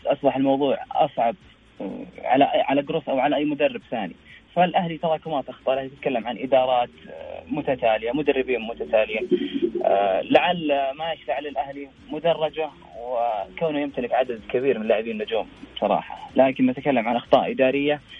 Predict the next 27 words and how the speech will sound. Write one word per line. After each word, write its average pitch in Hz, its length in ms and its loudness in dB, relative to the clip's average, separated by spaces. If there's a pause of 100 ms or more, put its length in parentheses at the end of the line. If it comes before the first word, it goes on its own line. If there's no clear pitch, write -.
(300)
في، 107 320 -2
آه، 95 540 0 (720)
متعاقبة، 113 540 2
يعني 101 240 0
كل 139 200 4
إدارة 147 320 4
ما 156 100 0
تكمل 120 320 -6
شغل 113 180 -8
الإدارة 113 260 0
اللي 104 200 -4
قبلها، 104 240 -2
لكن 127 300 2
نشوف، 139 280 -2 (120)
آه، 110 220 -2 (460)
نشوف، 135 300 2 (120)
آه، 104 500 4 (520)
يعني 87 200 -2 (340)
أجندة 120 280 4
جديدة، 113 400 2
نشوف، 110 360 0 (120)
آه، 107 120 6
قرارات 117 460 2
جديدة، 113 280 -8
نشوف 110 200 -10
استراتيجيات 117 520 0
جديدة، 113 420 -6